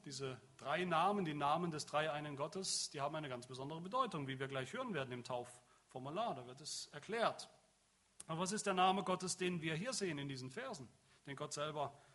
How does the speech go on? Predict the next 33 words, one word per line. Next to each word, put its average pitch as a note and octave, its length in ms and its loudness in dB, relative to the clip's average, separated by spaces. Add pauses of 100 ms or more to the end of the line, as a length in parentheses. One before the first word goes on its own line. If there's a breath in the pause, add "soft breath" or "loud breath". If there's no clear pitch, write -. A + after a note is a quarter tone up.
(200 loud breath)
uns C#3+ 220 -2
gibt? G3+ 180 -6
Er C3 60 -4
sagt, D3+ 260 2
„Ich D3+ 100 -8
bin E3 140 -2
der D3 140 4
Herr, G3 360 8 (1000)
der D3+ 80 -4
dich C#3 120 -6
geschaffen E3+ 420 2
hat.“ - 460 -10 (640)
Ich - 60 -20
bin B2 100 -10
der C#3+ 80 -10
Schöpfer, G#3+ 320 -2
der A2 100 -8
Schöpfergott. - 880 -6 (680 soft breath)
Er C3+ 40 -6
sagt, F3 220 4
„Ich - 80 -4
bin F#3 100 6
der F3+ 100 8
Herr, G#3 280 12
dein G3 280 6
Gott, G#3+ 360 4
der F#3 100 8
Heilige G3+ 320 6
Israels, A3 760 2
dein E3+ 180 2
Erretter“, G3 400 4
Vers C#3 300 -4
sieben. B2+ 280 -10